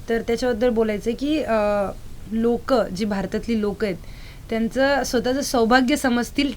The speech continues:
टीव्हीवर सुद्धा हा प्रोग्राम जेव्हा होईल लाईव्ह बावीस जानेवारीला, तो बघायला. तर ज्यांना, अ, निमंत्रण दिल्या गेलं आहे, त्यांनी ते निमंत्रण नाकारणं, नावच घेते, सोनिया गांधी असो किंवा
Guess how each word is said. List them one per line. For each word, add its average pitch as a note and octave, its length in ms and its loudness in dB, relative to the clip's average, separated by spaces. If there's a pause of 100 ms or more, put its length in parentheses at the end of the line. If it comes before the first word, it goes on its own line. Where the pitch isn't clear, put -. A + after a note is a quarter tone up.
टीव्हीवर D4+ 380 8
सुद्धा A#3 300 0
हा A3 120 4
प्रोग्राम G#3 640 0
जेव्हा G3 320 2
होईल G3+ 340 2 (120)
लाईव्ह G3+ 500 -2
बावीस F#3+ 260 0
जानेवारीला, F3+ 460 -2
तो G3+ 220 -4
बघायला. F3 400 -2 (560)
तर B3 140 2
ज्यांना, C4+ 500 6
अ, B3 280 4
निमंत्रण C#4 560 4
दिल्या C4+ 220 6
गेलं B3 280 4
आहे, G3+ 240 0 (680)
त्यांनी C4 260 6
ते D4+ 120 2
निमंत्रण D4 460 6
नाकारणं, C#4+ 580 4 (580)
नावच C4+ 340 6
घेते, A#3+ 360 2
सोनिया A#3 320 2
गांधी A3+ 260 4
असो G#3 200 -2 (120)
किंवा F#3+ 280 -2